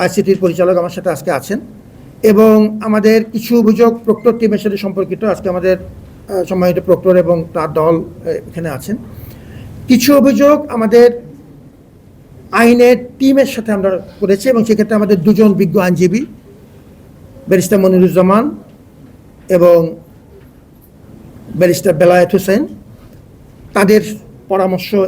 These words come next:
এবং আইনি মতামত আমরা নিয়েছি। আর আমাদের in-house lawyer, আহ, যে আমাদের ল রিটাইনার আছেন ব্যারিস্টার অমিত তালুকদার, জি, তিনি আছেন আজকে আমাদের সাথে।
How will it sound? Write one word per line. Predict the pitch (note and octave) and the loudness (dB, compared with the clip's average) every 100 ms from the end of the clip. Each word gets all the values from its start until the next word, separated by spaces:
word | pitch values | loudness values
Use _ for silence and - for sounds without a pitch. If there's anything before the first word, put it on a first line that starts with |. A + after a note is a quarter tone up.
| - | 0
এবং | F3+ F3+ F3+ | -2 -2 -2
আইনি | F3+ F3+ | 0 0
মতামত | E3 F3 E3 E3 | 0 -2 -4 -4
আমরা | E3 F3 | -4 -2
নিয়েছি। | F3+ - B3 F3 | -4 -2 -4 -2
আর | E3+ | -4
আমাদের | F3 F3 F3+ A3 | -2 -4 -2 2
in-house | G#3+ G3 A3+ A3+ G3 | 4 4 2 2 -2
lawyer, | E3+ F#3 E3+ | 2 2 0
আহ, | - - - - - - - F3+ E3+ D#3+ - | -6 -20 -20 -20 -20 -20 -14 -4 -4 -4 -6
যে | D#3+ | -4
আমাদের | E3 E3+ E3 | 0 2 4
ল | F3+ F3 | 4 2
রিটাইনার | E3+ F3 F3 E3 C3 | 2 0 -2 -4 -6
আছেন | F#3+ G3+ - | -6 -6 -6
ব্যারিস্টার | E3 D3 F#3 E3 D#3 - | -8 -8 -4 -4 -4 -6
অমিত | E3+ E3 | -6 -4
তালুকদার, | E3 D#3 C3+ E3+ - - B2+ - - - - - - - | -4 -6 -4 -4 -6 -14 -20 -20 -20 -20 -20 -20 -20 -6
জি, | F3+ D3 - | -2 -2 2
তিনি | A3 G#3+ | 2 2
আছেন | G#3+ A3+ F3+ | 0 -2 -2
আজকে | - F3+ | -4 -6
আমাদের | E3 E3 E3+ | -6 -8 -10
সাথে। | - | -8